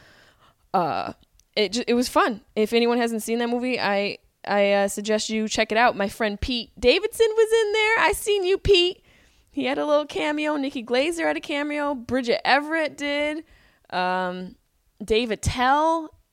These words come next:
played a homeless dude. <laughs> I don't wanna give it all away, but it's, it's, it's good.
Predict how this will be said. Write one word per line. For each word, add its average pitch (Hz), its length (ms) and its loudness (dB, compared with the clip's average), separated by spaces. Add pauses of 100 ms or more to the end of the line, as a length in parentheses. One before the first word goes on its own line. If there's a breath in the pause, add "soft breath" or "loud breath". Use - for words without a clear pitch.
played 269 240 0
a 202 60 2
homeless 269 480 0
dude. 330 420 0
<laughs> - 640 -8
I - 80 4
don't 269 100 4
wanna 285 120 0
give 247 180 -4
it 214 80 0
all 226 220 4
away, 175 220 2
but 175 140 -2
it's, 196 220 -6 (240)
it's, - 320 -10
it's - 180 -8
good. 208 320 0